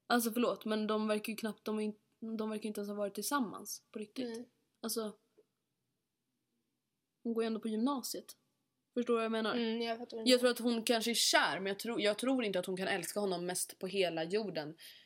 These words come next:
Speaker 1: när de knappt, liksom, har, alltså, umgåtts.
Speaker 2: Mm.
Speaker 1: Verkar det ju som
Speaker 2: Mm.
Speaker 1: utifrån det här mejlet, eller?
Speaker 2: Mm, nej, jag förstår vad du menar.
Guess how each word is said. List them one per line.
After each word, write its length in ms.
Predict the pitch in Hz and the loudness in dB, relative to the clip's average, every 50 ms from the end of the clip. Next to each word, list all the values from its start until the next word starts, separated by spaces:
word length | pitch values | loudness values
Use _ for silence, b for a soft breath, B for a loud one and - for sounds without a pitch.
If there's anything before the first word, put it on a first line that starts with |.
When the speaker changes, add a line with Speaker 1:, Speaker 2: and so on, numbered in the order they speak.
| B B | B B
Speaker 1:
när 120 | 202 196 | 2 2
de 140 | 185 180 175 | 2 2 0
knappt, 320 | - 185 170 165 - - | 0 -2 -4 -4 -4 -6
liksom, 340 | 185 170 165 - 175 165 165 | -4 -2 -2 -2 -4 -4 -4
har, 240 | 165 160 156 151 - - | -4 -4 -4 -4 -4 -6
alltså, 180 | 180 170 - - | -6 -6 -6 -4
umgåtts. 720 | - 208 190 170 160 160 165 190 277 269 - - - - - | -2 -2 -2 -2 -2 -2 0 4 2 2 2 0 -10 -6 -4
Speaker 2:
Mm. 300 | 247 233 226 220 226 220 - _ _ _ _ - | -2 -2 -2 -4 -6 -8 -12 _ _ _ _ -4
Speaker 1:
Verkar 300 | 190 170 156 165 - 156 | -2 -2 -2 -2 -2 -4
det 60 | 156 | -4
ju 60 | 160 165 | -2 -4
som 180 | - 160 160 | -4 -2 -2
Speaker 2:
Mm. 120 | 247 240 240 | -2 0 0
Speaker 1:
utifrån 240 | - - 165 156 | -2 -2 -4 -4
det 60 | 160 165 | -6 -6
här 80 | 156 151 | -8 -8
mejlet, 400 | 147 147 147 175 190 190 - 208 | -8 -10 -10 -12 -12 -12 -8 -8
eller? 220 | 196 220 233 233 _ _ _ _ _ _ _ _ - | -6 -6 -6 -8 _ _ _ _ _ _ _ _ -6
Speaker 2:
Mm, 280 | 240 233 220 208 208 214 _ _ - | -4 -4 -2 -4 -6 -8 _ _ -8
nej, 360 | 233 220 208 208 220 226 - _ - | -6 -6 -4 -6 -6 -8 -14 _ -16
jag 100 | 247 220 | -14 -14
förstår 180 | - - - | -12 -8 -8
vad 100 | 208 220 | -6 -6
du 40 | 220 | -6
menar. 300 | 220 220 - 202 240 226 | -8 -10 -10 -12 -14 -16